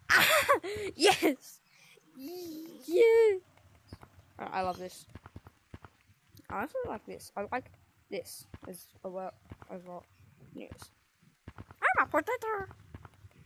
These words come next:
Eh. These are nice. I really like these. Ooh! Okay. Kinda like the headphones over there. I really want these.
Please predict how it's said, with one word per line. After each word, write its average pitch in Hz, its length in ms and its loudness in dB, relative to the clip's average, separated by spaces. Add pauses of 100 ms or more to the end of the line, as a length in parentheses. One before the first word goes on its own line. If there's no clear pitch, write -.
(1400)
Eh. 190 180 -12 (1040)
These 294 180 -4
are 339 60 -2
nice. 208 380 -4
I 185 40 -8
really 196 240 -6
like 175 220 -10
these. 190 300 -12 (1000)
Ooh! 415 420 2 (640)
Okay. 196 220 -10 (720)
Kinda 262 200 -2
like 220 120 -2
the 202 80 -8
headphones 175 420 -12
over 175 200 -12
there. 190 140 -14 (1900)
I 196 40 -6
really 233 240 -4
want 202 200 -8
these. - 280 -16